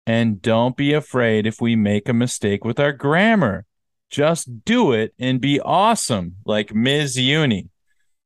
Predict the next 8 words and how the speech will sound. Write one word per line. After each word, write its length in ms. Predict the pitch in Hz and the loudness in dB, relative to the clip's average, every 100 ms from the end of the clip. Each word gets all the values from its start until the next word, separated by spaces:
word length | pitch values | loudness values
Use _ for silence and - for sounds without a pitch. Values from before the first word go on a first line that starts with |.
| _ - | _ -6
Nice. 1080 | 101 110 143 196 214 143 92 - - - 107 - | -2 0 2 2 2 0 -4 -10 -10 -10 -12 -4
Great 380 | 131 175 185 | 0 0 0
job, 400 | - 139 143 147 | -2 0 0 0
Samara. 800 | - - 117 113 110 107 98 90 | -4 -2 0 2 2 0 0 -2
What 220 | 92 147 | -2 0
a, 80 | 196 110 101 90 | 0 0 -2 -4
what 200 | 107 190 | -2 -2
a 120 | 147 | -4